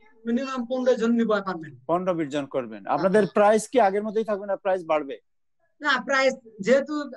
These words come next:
Speaker 1: আহ, যেহেতু আমাদের বাঙালি community, আমাদের all customer, আমার ঠিকই থাকবে।
Speaker 2: So, আপনাদের কোন নাম্বারে phone করে appointment করতে হবে?
Speaker 1: আমাদের, আমাদের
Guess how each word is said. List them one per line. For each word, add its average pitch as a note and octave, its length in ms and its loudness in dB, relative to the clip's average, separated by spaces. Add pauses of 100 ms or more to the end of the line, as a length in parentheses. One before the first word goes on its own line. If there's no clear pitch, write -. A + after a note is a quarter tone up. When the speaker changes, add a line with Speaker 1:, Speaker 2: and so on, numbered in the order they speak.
Speaker 1:
আহ, A3 260 0
যেহেতু B3 260 -2
আমাদের B3+ 220 -2
বাঙালি A#3+ 380 -2
community, A#3 420 -2
আমাদের G#3+ 400 -2
all G#3+ 140 -4
customer, G3+ 380 -6
আমার G3+ 180 -8 (320)
ঠিকই C4 240 -8
থাকবে। G3+ 280 -6 (540)
Speaker 2:
So, F#3 60 -4
আপনাদের G3+ 400 -2
কোন A#3 220 -6
নাম্বারে A3+ 340 -2
phone F#3+ 220 -10
করে F#3 140 -6
appointment F3 440 -6
করতে C#3+ 220 -10
হবে? G#2 320 -10 (380)
Speaker 1:
আমাদের, A#3+ 380 0 (100)
আমাদের A3+ 500 -6